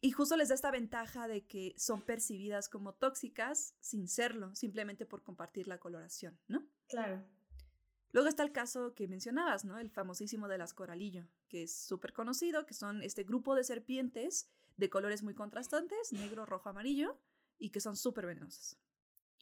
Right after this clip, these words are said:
Speaker 1: O sea, hay
Speaker 2: Ujú.
Speaker 1: varias especies que se benefician imitándolas, que son las que llamamos falsas coralillo, y que no son venenosas, pero al momento de, pues, justo imitar esta coloración o, o segmentos o partes o que se vean muy similares, entonces como que todo mundo aprende a evitarlas.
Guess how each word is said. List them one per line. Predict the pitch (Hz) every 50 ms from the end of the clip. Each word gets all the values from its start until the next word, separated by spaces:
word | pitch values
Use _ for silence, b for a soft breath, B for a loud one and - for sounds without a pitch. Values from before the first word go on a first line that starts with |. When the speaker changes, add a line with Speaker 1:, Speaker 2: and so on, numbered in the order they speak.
| _ _
Speaker 1:
O | -
sea, | 202 233
hay | 233
Speaker 2:
Ujú. | 226
Speaker 1:
varias | 269 269 269 285 269
especies | 269 247 - 254 262 262 269 269 262 -
que | - 214 196
se | - - 202 185
benefician | 175 185 180 180 175 - 220 214 208 - 226 208 202
imitándolas, | 202 208 208 - 277 302 330 320 302 359 427 440 -
que | -
son | - 226 208
las | 208 208
que | - 196
llamamos | 180 175 180 185 190 185 -
falsas | - 180 180 - 196 190
coralillo, | - - 196 190 208 233 262 247 262 381 - - b b b b b b b b
y | b 220
que | - 220
no | 208 220
son | 233 285 269
venenosas, | 269 277 269 277 311 330 330 330 320 330 320
pero | - 262 202
al | 185
momento | 185 180 185 196 208 - 233
de, | 220 202 180 - - _
pues, | - 190 -
justo | - 202 196 - 226
imitar | 202 185 - 185 185
esta | 208 - 196
coloración | - 190 185 190 185 190 214 - 254 247 269 269 269 -
o, | - 185 180 175 175 170 170 170 170 165 170 - _ _ _ _ _ _ _ -
o | 190 202
segmentos | - 202 190 220 220 233 233 226 233 214 208 208 -
o | 180 175
partes | - 202 202 202 208 - - 196 190 202 -
o | - -
que | - -
se | 220
vean | 190 208 220
muy | 220 214 220 220
similares, | - - 240 233 240 262 262 277 285 302 294
entonces | 254 190 - 190 190 196 - 185 190
como | - - 190 175 -
que | - 170 165
todo | - 208 208 208
mundo | 202 202 196 196 185 185
aprende | 175 175 - 180 180 180
a | 170
evitarlas. | 170 165 - - - - - - - -